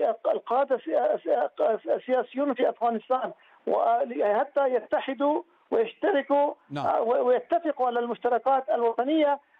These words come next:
Speaker 1: وايضا المجتمع الدولي عليه ان لا يش-، يدفع بحركه طالبان وحكومه طالبان الى الزاويه،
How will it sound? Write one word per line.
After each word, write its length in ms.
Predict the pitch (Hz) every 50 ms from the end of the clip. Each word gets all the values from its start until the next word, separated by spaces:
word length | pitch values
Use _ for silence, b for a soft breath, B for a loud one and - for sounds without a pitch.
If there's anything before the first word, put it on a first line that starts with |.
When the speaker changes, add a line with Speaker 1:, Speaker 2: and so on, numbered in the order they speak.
| b b
Speaker 1:
وايضا 320 | - 294 302 311 277 277
المجتمع 600 | 269 262 262 254 247 202 - - 302 302 294 269
الدولي 500 | 240 240 - 277 294 311 285 277 262 226 b b b b b b
عليه 520 | 202 214 247 294 339 339 254 226 - -
ان 40 | 262 247
لا 440 | 240 247 285 302 302 285 262 - - -
يش-، 220 | 220 208 - - 311
يدفع 760 | 269 240 285 277 277 311 302 - - 285 277 262 262 254 240
بحركه 500 | - 247 214 - - 311 320 277 - 262
طالبان 560 | - - 240 254 247 247 240 254 262 262 254
وحكومه 460 | 240 - 190 208 - - 302 294 285
طالبان 600 | 269 - 247 262 254 247 254 262 277 277 277 269 b b b b b b
الى 220 | - 254 277 269 254
الزاويه، 640 | 220 190 208 262 285 285 269 247 226 208 190 165